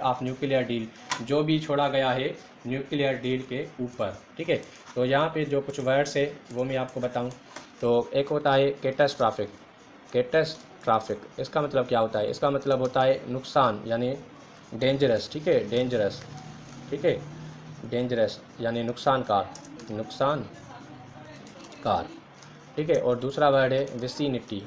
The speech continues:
Vicinity का मतलब क्या है? इसका मतलब होता है area या फिर location।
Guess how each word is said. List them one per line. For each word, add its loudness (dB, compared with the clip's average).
Vicinity -4
का 2
मतलब 0
क्या 4
है? 2
इसका -2
मतलब 0
होता 2
है 2
area 0
या 0
फिर 2
location। -2